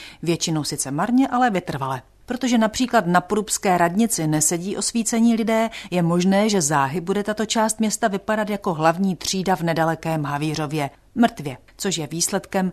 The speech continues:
místní revitalizace. Je samozřejmě možné, že všechny stromy, které tato revitalizace zabila, trpěly smrtelnou chorobou,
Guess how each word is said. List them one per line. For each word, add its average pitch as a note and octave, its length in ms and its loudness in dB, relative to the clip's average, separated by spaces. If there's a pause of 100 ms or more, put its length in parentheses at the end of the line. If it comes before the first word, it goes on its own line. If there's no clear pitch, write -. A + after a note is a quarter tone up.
(140)
místní E3 560 -2
revitalizace. D#3 840 -2 (400)
Je E3 120 -2
samozřejmě E3+ 640 0
možné, D3+ 480 0
že D#3 120 -2
všechny D#3+ 440 -4
stromy, G3+ 420 0
které D#3 360 -4
tato D#3 260 -6
revitalizace D#3 720 -2
zabila, D#3 460 2 (320)
trpěly D#3 380 -4
smrtelnou E3 560 -2
chorobou, G3 500 0